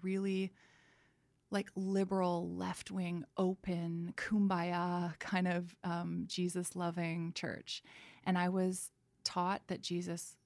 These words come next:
came here, the, the historical figure of Jesus,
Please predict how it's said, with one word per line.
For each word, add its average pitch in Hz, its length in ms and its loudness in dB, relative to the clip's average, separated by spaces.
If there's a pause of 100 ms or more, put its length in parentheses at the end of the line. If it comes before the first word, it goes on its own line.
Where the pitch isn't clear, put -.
(180)
came 185 340 0
here, 175 540 -2 (160)
the, 185 260 -4
the 180 60 -4
historical 196 560 -4
figure 185 300 -6
of 175 100 -8
Jesus, 180 500 -6